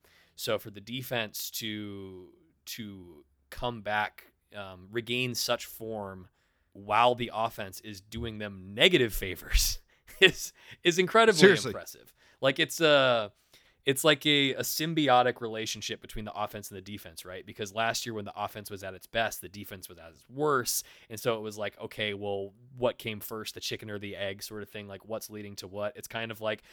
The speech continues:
Speaker 1: oh, well, Richard Sherman isn't good because of Earl Thomas isn't good because of Cam Chancellor isn't good
Speaker 2: Right.
Speaker 1: because of Michael Bennett, like, so on and so forth.
Speaker 2: Yeah, yeah,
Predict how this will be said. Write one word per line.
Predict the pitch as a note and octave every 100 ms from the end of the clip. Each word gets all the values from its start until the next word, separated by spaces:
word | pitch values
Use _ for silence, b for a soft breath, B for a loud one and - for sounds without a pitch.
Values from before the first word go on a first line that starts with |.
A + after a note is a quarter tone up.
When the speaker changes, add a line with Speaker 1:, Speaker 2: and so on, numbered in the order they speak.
| b -
Speaker 1:
oh, | C#3+ B2
well, | A#2 A2
Richard | A#2+ A#2+ A2
Sherman | B2 A2+ G#2+
isn't | G#2 G2+
good | G#2+ G2+
because | G2+ G#2
of | G2+ G#2
Earl | G2+
Thomas | - G#2 G2+ -
isn't | G2 G2+
good | G2+ F#2+
because | - G2
of | F#2+
Cam | G#2 F#2+
Chancellor | G#2+ G2 G2+
isn't | G2 G2
good | G2
Speaker 2:
Right. | A2+ F#2
Speaker 1:
because | F#2+
of | F#2+
Michael | F#2+ -
Bennett, | F#2+ G2 F#2+ F#2+
like, | F#2
so | - G#2
on | G2+
and | F#2+
so | - G2+
forth. | - F#2 F#2 A2+
Speaker 2:
Yeah, | G2+
yeah, | G2